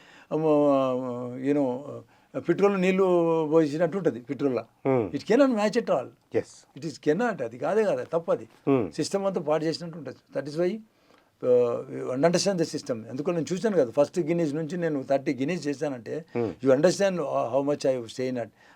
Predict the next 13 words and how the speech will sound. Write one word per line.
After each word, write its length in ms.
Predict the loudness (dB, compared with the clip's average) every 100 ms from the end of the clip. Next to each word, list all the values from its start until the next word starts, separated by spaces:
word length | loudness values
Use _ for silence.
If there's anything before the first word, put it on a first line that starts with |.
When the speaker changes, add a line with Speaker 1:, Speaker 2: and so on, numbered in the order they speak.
| 0
Speaker 1:
how 80 | 2
Speaker 2:
Hmm. 100 | 2
Speaker 1:
much 240 | 0 -2
required 400 | -4 2 4 4
stamina, 440 | 0 -4 -2 -4 -4
ఏం 260 | -2 0
చేయాలి, 400 | 2 4 4 2 -2
ఏం 80 | -2
తింటే, 380 | -2 -6 -6 -12 -12 -6
Speaker 2:
Hmm. 160 | -2
Speaker 1:
everything 520 | 2 2 4 4 4 4
is, 100 | 4
I'm 180 | 4